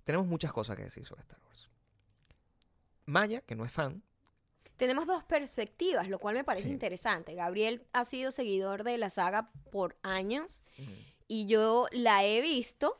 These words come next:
Speaker 2: pero nunca he sido fan. Simplemente la veo como una película y ya, como lo que es. Y Gabriel lo ve como una, como, como, bueno,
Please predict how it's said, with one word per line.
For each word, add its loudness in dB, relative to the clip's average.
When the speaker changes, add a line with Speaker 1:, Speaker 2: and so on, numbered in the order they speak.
Speaker 2:
pero 4
nunca 0
he 0
sido 0
fan. -2
Simplemente -2
la 4
veo 2
como -4
una -2
película -6
y -6
ya, -4
como 2
lo 4
que -2
es. -14
Y -6
Gabriel 0
lo 2
ve 0
como -2
una, -2
como, -4
como, -6
bueno, -6